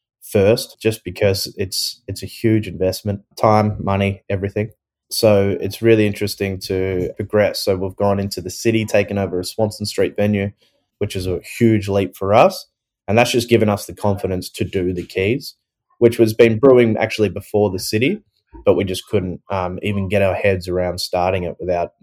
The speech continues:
doing something like the Keys. So it's more building confidence in yourself and building confidence, like, "Yeah, we can do this." Opening a, you know, three thousand square meter,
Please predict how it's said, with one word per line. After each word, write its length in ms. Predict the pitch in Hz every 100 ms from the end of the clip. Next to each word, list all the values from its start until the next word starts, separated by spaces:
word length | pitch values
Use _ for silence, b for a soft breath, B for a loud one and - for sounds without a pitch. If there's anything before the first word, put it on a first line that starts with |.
| 101
doing 240 | 95 92
something 300 | 120 90 85
like 200 | 87 78
the 60 | 85
Keys. 360 | - 82 - -
So 200 | 95 92 _ _
it's 280 | - 110 -
more 380 | 117 110 110 104
building 280 | 123 110 90
confidence 580 | - 104 104 113 107 107
in 120 | 98
yourself 460 | 92 - 104 107 104
and 80 |
building 220 | 101 98 92
confidence, 520 | 101 98 95 - -
like, 240 | 101 87 - - 101 -
"Yeah, 180 | 104 113
we 140 | 107
can 140 | 107
do 200 | 90 95
this." 360 | 107 151 180 - -
Opening 760 | 107 107 104 98 95 95 92 -
a, 280 | 92 92
you 160 | 92 98
know, 140 | 92
three 240 | 104 107 98
thousand 360 | 101 98 -
square 340 | 92 - 104 95
meter, 380 | 92 95 90